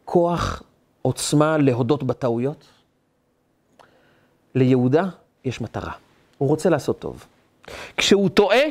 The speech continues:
הוא לא אומר, "לא טעיתי", והוא לא מחפש תירוצים. הנכד המפורסם של יהודה היה דוד המלך. הוא לא התבייש לומר, "חטאתי". הוא לא חיפש תירוצים. הוא מוכן להודות על הטעות.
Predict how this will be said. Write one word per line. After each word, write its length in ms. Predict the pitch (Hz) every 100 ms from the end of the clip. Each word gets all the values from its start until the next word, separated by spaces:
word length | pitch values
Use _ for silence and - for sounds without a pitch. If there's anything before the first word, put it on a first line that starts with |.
| - - _ _ _ _
הוא 140 | 196
לא 160 | 247 247
אומר, 200 | 214 165
"לא 200 | 190 233
טעיתי", 480 | 233 240 233 - 226
והוא 160 | 185 190
לא 80 | 185
מחפש 380 | 160 147 143
תירוצים. 440 | - 120 117 - 67 _ _ _ _ _ _ _ _ _ _ _ _ _ _ _ _ _
הנכד 300 | 156 254 262
המפורסם 680 | 247 214 214 196 170 240 226
של 200 | - 190
יהודה 460 | 170 165 165 196 180
היה 220 | 160 151
דוד 280 | 147 151 156
המלך. 360 | 160 110 - _ _ _ _
הוא 120 | 151
לא 60 | 156
התבייש 360 | 147 143 139
לומר, 260 | 135 104 95
"חטאתי". 440 | - - 101 - _ _ _ _ _ _ _
הוא 100 | 151
לא 60 | 139
חיפש 240 | 123 107
תירוצים. 320 | 107 76 - _ _ _ _ _ _ _ _ _ _ _ _ _ -
הוא 120 | 185
מוכן 380 | 196 - 269 294
להודות 600 | 277 240 226 185 269 285
על 100 | 240
הטעות. 480 | 220 214 202 208 -